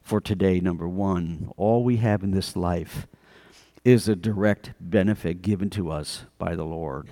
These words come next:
Truth for today, number two, we come to Messiah just as we are and meet him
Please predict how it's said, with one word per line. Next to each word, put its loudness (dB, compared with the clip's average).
Truth 6
for 4
today, 8
number 6
two, 0
we 8
come 8
to 8
Messiah 6
just 6
as 4
we 4
are 4
and 8
meet 8
him 8